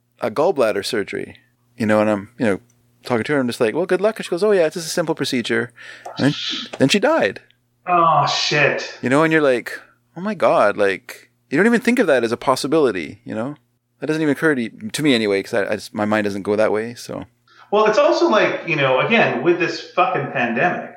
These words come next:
Speaker 1: Mm-hmm.
Speaker 2: and someone will say just like, you know, uh, "What percentage of people, you know, die from it?" "Oh, it's only, like, two percent." It's like, have you ever seen a hundred people?
Speaker 1: <laughs> Yes,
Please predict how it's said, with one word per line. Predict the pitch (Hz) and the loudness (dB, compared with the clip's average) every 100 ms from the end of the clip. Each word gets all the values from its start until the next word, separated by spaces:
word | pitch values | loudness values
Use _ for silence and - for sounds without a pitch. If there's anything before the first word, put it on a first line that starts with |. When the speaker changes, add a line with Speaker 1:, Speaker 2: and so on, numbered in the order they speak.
| - | -18
Speaker 1:
Mm-hmm. | 110 120 123 | -12 -12 -8
Speaker 2:
and | 143 139 | -6 0
someone | 160 143 | 0 0
will | |
say | - 143 139 | 0 2 0
just | 127 - | -2 -2
like, | 123 110 - | 0 0 -2
you | 117 | -2
know, | 107 107 - - - | -2 -4 -8 -16 -6
uh, | 123 127 135 | 0 2 4
"What | 131 196 | 4 2
percentage | 185 175 180 175 - | 2 2 2 0 -2
of | 143 | -6
people, | - 165 165 143 135 | -2 -2 2 2 2
you | 123 | 2
know, | 123 120 | 0 0
die | 123 139 147 139 | 2 4 4 2
from | - 113 98 | 0 -2 -4
it?" | - - | -8 -4
"Oh, | 180 170 120 | 0 0 0
it's | 123 | -2
only, | 117 104 | -4 -4
like, | 98 90 - | -6 -10 -10
two | - 107 | -6 -6
percent." | - - 107 139 - _ _ - | -4 -6 -2 -2 -4 _ _ -14
It's | 180 - | -4 0
like, | - | 0
have | 156 156 | 0 0
you | 165 | 2
ever | 196 208 214 | 0 0 -2
seen | - 185 | -2 -2
a | 151 120 | 0 0
hundred | 147 185 220 - | -2 -4 -10 -10
people? | 127 120 220 - - _ _ _ | -10 -6 -6 -6 -10 _ _ _
Speaker 1:
<laughs> | 156 - - _ _ | -10 -10 -16 _ _
Yes, | - | -12